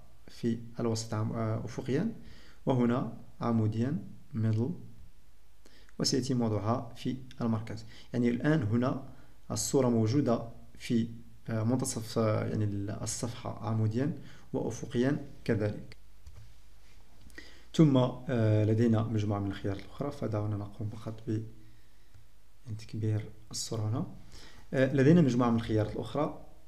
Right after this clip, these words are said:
هاد-، هنا، آه، remove background. إذا كنت تريد، يعني، لديك صورة تريد أن تحذف الخلفية لها. آه، لدينا هنا corrections، آه، يعني، لتصحيح،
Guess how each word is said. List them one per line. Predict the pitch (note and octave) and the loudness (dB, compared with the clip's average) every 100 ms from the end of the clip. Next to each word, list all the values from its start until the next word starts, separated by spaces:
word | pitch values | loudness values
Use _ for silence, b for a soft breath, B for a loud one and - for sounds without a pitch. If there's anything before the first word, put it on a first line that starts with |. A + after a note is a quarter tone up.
| - | -8
هاد-، | B2+ B2 B2 | 2 2 2
هنا، | A#2+ A#2+ A2 A2+ - | 0 2 2 0 -6
آه، | B2 A2 | -2 0
remove | C3 B2+ A#2 G#2+ G2 | 4 4 6 2 0
background. | A2 A#2 A#2 C#3 E3+ - - B B B - | -2 2 2 2 0 -2 -10 B B B 0
إذا | A#2+ | 2
كنت | B2 A2 | 2 0
تريد، | A2 G#2+ A2+ G#2+ - | 0 4 4 4 0
يعني، | A#2 G#2+ G#2+ A2+ | -2 0 -2 -2
لديك | A2 G#2+ A2+ | 0 0 0
صورة | - A#2 | 0 0
تريد | G#2+ A#2 A#2 A2 | 0 2 2 2
أن | A2+ | -4
تحذف | A2 G#2+ A2 G#2 - - b b b b B2 | -4 -2 2 0 -2 -12 b b b b -4
الخلفية | G#2+ A2+ G#2+ - G#2+ | -2 -2 -2 0 0
لها. | G2+ A#2 - - b b b b b - | 0 -2 -4 -10 b b b b b -2
آه، | A#2+ A#2 | 2 4
لدينا | A#2+ B2 D3 B2 A2+ | 2 4 4 4 4
هنا | A2 - - | 2 0 4
corrections، | A#2+ A#2 - E3 E3 E3 - - - D4 | 6 6 2 0 0 -2 -4 -10 -12 -6
آه، | A2+ A2+ | -2 0
يعني، | A2 A2+ | 2 2
لتصحيح، | A2+ A2 - B2+ A2+ - | 0 -2 -4 0 -2 -2